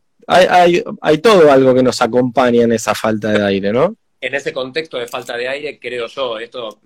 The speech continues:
Speaker 2: eh, lo, lo podríamos discutir, pero creo yo que va a haber una fiebre persistente, va a haber un cuadro febril que no va a resolver, una neumonía que está seguramente complicada, que va a afectar, que va, que va a ser, digamos, siempre el cuadro clínico, si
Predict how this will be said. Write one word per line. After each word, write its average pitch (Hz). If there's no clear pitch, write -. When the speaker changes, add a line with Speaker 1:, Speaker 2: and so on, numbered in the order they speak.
Speaker 2:
eh, 101
lo, 98
lo 98
podríamos 107
discutir, 110
pero 104
creo 120
yo 123
que 113
va 110
a -
haber 131
una 110
fiebre 113
persistente, 123
va 104
a -
haber 110
un -
cuadro 120
febril 117
que 110
no 117
va 120
a 120
resolver, 135
una 117
neumonía 117
que 113
está 113
seguramente 120
complicada, 127
que 104
va 110
a -
afectar, 131
que 107
va, 113
que 110
va 107
a -
ser, 120
digamos, 107
siempre 202
el -
cuadro 170
clínico, 160
si 117